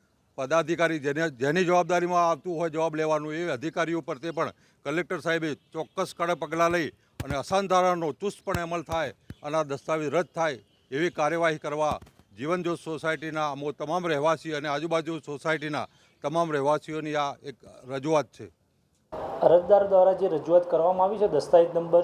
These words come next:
Speaker 2: ચોરાણું પચાસ બે હજાર ચોવીસ, સદર દસ્તાવેજ છે રેવન્યુ સર્વે નંબરને લગત છે દસ્તાવેજ,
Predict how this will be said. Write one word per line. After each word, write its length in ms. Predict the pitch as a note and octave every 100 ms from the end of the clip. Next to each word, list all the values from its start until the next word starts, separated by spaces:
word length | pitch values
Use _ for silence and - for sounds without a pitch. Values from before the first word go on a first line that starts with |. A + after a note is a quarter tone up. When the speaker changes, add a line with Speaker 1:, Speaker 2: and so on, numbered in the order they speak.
| F3
Speaker 2:
ચોરાણું 420 | C#3+ C3+ D#3 E3+ - - -
પચાસ 380 | E3+ E3+ D#3+ C#3+ -
બે 160 | E3 E3
હજાર 200 | E3+ F3 -
ચોવીસ, 400 | E3 D#3 C#3+ - - - - - - - - -
સદર 340 | - E3 A3
દસ્તાવેજ 420 | G#3 F#3 - G#3 G#3
છે 260 | - G3+
રેવન્યુ 300 | F3 E3+ G3
સર્વે 300 | - E3+ F3
નંબરને 320 | F3 F3 F3
લગત 300 | E3 C#3+ D3+ -
છે 140 | D#3
દસ્તાવેજ, 460 | C#3 - C3+ C3+